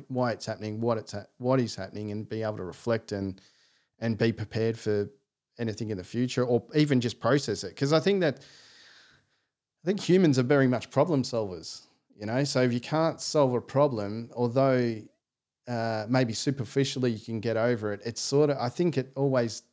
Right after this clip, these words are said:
is deeply seated in yourself. Uh, and, and it can cause, I think, a lot of, uh, uh, mental issues, I guess, not being able to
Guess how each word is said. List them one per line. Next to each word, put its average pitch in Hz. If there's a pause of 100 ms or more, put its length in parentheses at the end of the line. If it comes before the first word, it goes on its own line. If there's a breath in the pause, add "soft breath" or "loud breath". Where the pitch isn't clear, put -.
is 113 (260)
deeply 120
seated 117
in 120
yourself. 139 (560 soft breath)
Uh, 113 (320)
and, 120 (200)
and 117
it 113
can 127
cause, 139
I 113
think, 117
a 110
lot 113
of, 110 (360)
uh, 101 (1040)
uh, 110
mental 127
issues, 104
I 95
guess, 110
not 117
being 104
able 107
to 101